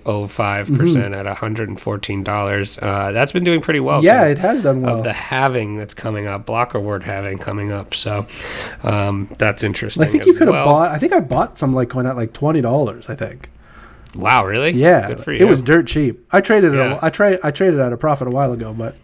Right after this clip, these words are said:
Speaker 2: it was, it was down that far.
Speaker 1: Good for you.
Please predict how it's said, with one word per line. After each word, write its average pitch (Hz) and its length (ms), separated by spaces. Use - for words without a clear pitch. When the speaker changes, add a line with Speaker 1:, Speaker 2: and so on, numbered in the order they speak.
Speaker 2:
it 170 120
was, 151 220
it 180 100
was 165 140
down 135 260
that 117 160
far. - 280
Speaker 1:
Good 123 180
for - 140
you. 101 280